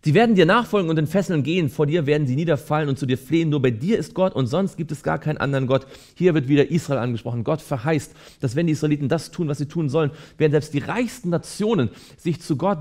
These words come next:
wenden wollen. Wir hatten ja das schon gesehen in Jesaja zwei. Gottes Ide-, Idee ist,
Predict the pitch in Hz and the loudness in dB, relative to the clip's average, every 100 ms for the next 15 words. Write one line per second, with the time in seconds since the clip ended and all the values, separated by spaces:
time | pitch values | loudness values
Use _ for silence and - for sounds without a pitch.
0 | 131 139 220 190 135 147 139 143 151 143 | -4 -2 0 0 0 -2 0 0 0 -2
1 | 147 - 185 180 151 208 208 131 127 165 | -4 -6 -4 0 0 0 0 0 0 0
2 | 160 - - 170 190 170 151 - 160 127 | -2 -4 -10 -2 -2 0 -6 -6 -8 -6
3 | - - 165 160 254 165 - | -6 -4 -2 0 0 0 -4